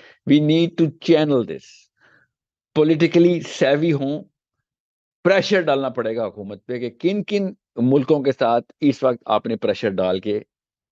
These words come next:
अगला स्टेप लेना है। और मुझे पता है कतर क्या कह रहा है, आपको, हम बच्चे तो नहीं हैं, हमें पता है कौन-कौन सा मुल्क अरेबियन पेनिनसुला के अंदर, कौन-कौन सा अफ्रीका के अंदर, कौन-कौन सा बाकी की जगहों के ऊपर वेट कर रहा है कि भाई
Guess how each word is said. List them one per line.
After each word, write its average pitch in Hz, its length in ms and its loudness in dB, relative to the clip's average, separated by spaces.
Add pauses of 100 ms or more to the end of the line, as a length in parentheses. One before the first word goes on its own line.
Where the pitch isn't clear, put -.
(160)
अगला 98 280 -2
स्टेप 95 260 -6
लेना 87 180 -6
है। 104 60 -4
और 131 80 -2
मुझे 156 180 -4
पता 165 220 -8
है 190 60 -8
कतर 123 300 -8
क्या 104 260 -8
कह 87 120 -10
रहा 80 200 -10
है, - 40 -20 (160)
आपको, 92 180 -8
हम 107 140 -4
बच्चे 98 220 0
तो 170 100 2
नहीं 202 120 0
हैं, 139 60 -2
हमें 104 140 -4
पता 117 220 -2
है 185 140 -4 (840)
कौन-कौन 135 340 -2
सा 131 120 -6
मुल्क 131 340 -6 (340)
अरेबियन 117 340 0
पेनिनसुला 135 460 -6
के 123 120 -6
अंदर, 120 160 -6
कौन-कौन 135 340 -6
सा 110 160 -2
अफ्रीका 123 320 -6
के 123 100 -8
अंदर, 117 240 -6 (320)
कौन-कौन 123 340 -4
सा - 140 -6
बाकी 95 340 -2
की 143 80 -2
जगहों 117 240 -2
के 120 60 -6
ऊपर 127 180 -6
वेट 131 320 0
कर 175 120 -6
रहा 156 100 -8
है 160 60 -10
कि 165 80 -14
भाई 160 320 -10